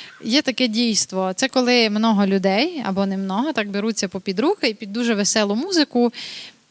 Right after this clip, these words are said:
бігають по кругу. Я коли була мала, я вообще не розуміла прикол, що з дорослими не так, що вони роблять. Коли я в перший раз нагостилася,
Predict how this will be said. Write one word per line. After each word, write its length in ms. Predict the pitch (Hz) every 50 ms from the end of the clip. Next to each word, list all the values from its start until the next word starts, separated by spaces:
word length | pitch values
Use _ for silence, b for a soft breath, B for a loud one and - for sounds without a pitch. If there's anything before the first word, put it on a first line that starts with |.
| _ -
бігають 580 | 233 220 254 294 302 277 262 240 220 220 - -
по 100 | - 226
кругу. 480 | - - 220 208 190 175 175 185 202 175 _ _ B B B B B 247 B
Я 180 | - 220 320 370
коли 200 | - 339 294 285
була 240 | 247 294 302 285 247
мала, 420 | 233 220 214 233 285 349 359 269
я 220 | 220 233 247 277
вообще 420 | 285 269 226 - - - - 262 240
не 100 | 226 214
розуміла 440 | 208 208 202 208 208 208 208 196 190
прикол, 380 | - 196 185 - 202 196 185
що 240 | 160 - - 294 302
з 40 | 254
дорослими 600 | 208 220 214 226 254 - - 240 220 214 208 202
не 120 | 208 202
так, 280 | 196 - 196 185 - -
що 140 | - - 294
вони 180 | 285 254 226
роблять. 420 | 208 208 202 190 202 190 185 - - - - B B B B B B B B B B B
Коли 240 | - 247 247 285 349
я 140 | 381 359 285
в 40 | -
перший 380 | - 294 302 285 - 285 254
раз 240 | 233 233 254 240 -
нагостилася, 920 | 247 226 214 202 202 190 185 185 - - 208 208 220 214 - - 285 330